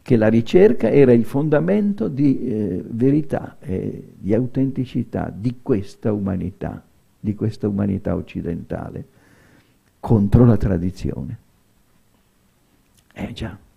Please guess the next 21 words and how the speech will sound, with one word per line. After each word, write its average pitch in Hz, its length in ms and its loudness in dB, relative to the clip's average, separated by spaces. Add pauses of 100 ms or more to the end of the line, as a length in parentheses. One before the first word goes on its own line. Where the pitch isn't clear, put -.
(640)
Allora 139 240 8
vedete 143 420 8
che 120 380 2
giocano 147 440 4
vari 160 220 6
fattori, 92 720 0
no? 135 240 0 (560)
Potremmo 156 500 8
dire, 101 420 4 (760)
tutte 294 340 10
le 139 140 12
culture 135 640 10
si 117 160 2
sono 135 300 8
basate 113 580 6
sulla 104 280 -2
tradizione, 104 840 -2 (460)
cioè 107 180 -2
sul 127 280 0
fatto - 760 -2
che 139 360 2